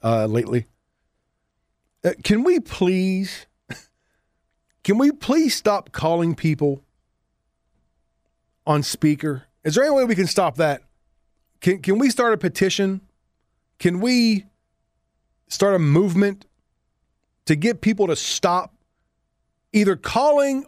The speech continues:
or, as equally as bad, answering your phone on speaker? Can we stop doing that? Because I have absolutely no idea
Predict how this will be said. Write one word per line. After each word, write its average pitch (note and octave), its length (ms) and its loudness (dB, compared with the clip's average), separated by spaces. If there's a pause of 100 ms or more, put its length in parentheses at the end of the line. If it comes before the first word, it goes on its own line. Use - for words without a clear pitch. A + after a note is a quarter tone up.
or, G#3 240 2 (1000)
as F#3+ 220 0
equally C4 480 0
as F3 100 -4
bad, F#3+ 380 0 (140)
answering A3+ 580 0
your F#3+ 140 2
phone F#3 420 -2
on D#3+ 220 -2
speaker? - 480 -8 (960)
Can B3+ 160 2
we B3+ 100 4
stop C4 440 -2
doing D3 280 0
that? - 180 -20 (1600)
Because A3 600 0
I B3 160 0
have A#3+ 160 0 (100)
absolutely B3+ 580 0
no B3+ 340 4
idea E3+ 680 0